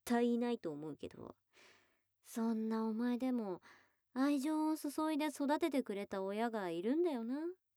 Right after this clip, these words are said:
一生懸命仕事をしたり、ご飯を作ってあげたりして、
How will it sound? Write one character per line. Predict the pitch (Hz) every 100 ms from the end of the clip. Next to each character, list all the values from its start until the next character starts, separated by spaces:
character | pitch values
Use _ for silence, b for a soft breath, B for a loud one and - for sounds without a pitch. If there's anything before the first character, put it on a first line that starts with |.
| _ _ _ _ _ _ _ -
一 | 226
生 | - - 220 196
懸 | 185 220 247
命 | 254 190
仕 | 185 185
事 | 196 - 226
を | 233
し | -
た | 247
り、 | 196 B B B 269
ご | 302 349
飯 | 359 349 294
を | 254
作 | - 233 285
っ |
て | 262 247
あ | 220
げ | 220
た | 233 240
り | 220
し | -
て、 | 202